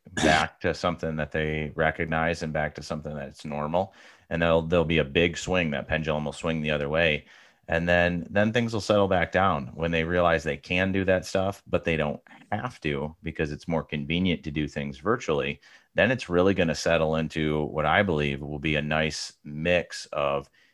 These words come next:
in-person, virtual, convenience, and accessibility that clients and prospects are going to want and expect from their advisors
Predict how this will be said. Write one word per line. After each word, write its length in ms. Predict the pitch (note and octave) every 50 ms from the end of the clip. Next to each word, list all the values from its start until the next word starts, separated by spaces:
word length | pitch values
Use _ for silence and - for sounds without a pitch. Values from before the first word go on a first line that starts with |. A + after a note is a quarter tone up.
| _ _ _
in-person, 840 | E2+ F2+ F#2 E2+ F#2+ F#2+ F2+ F2 - - F#2 F2 E2+ E2 E2 E2 D#2+ - _ _ _ _ _ _ -
virtual, 800 | D2 E2 E2+ F2 E2+ - - E2+ D#2+ D#2+ D#2+ D#2 D#2 D#2 - - _ _ _ _ _ _ _
convenience, 840 | - D#2+ D2+ C#2+ D#2+ F2 F2+ F2+ E2+ E2 D#2+ D#2+ E2 D#2 - - - - _
and 120 | E2 D#2
accessibility 1200 | D2+ - - - - G2 F#2 - - D#2 C2 C2 D#2+ D#2 E2+ G2+ F#2+ D#2+ C#2+ C#2 C#2 C#2 C2+ - _ _ _ _ _ _ _
that 520 | D2 D#2 D#2 D2+ D2 D2 D2 D2 C#2+ - _ _ _ _ _ _ _ _ _ _ _
clients 440 | - E2 F2 G2+ G2+ G2+ F#2+ F2+ -
and 140 | D#2+ C#2+ C#2
prospects 560 | - E2 F2 F#2 F2+ - - E2 D#2 - -
are 80 | D#2+ C#2+
going 400 | C#2+ C#2+ - E2 F2 F#2 F#2+ F#2
to 120 | - F2+ D#2
want 340 | C#2+ D2 D#2 E2 F2+ F2+ -
and 140 | D#2+ D#2 D2+
expect 440 | C#2+ - - - F2 F2 - - -
from 220 | - E2 D#2 D2+
their 220 | D2+ D#2 D#2 D#2 D2+
advisors 760 | C#2+ - - D2 D2+ E2+ F2+ E2+ E2+ D#2 D2 C#2+ C#2 -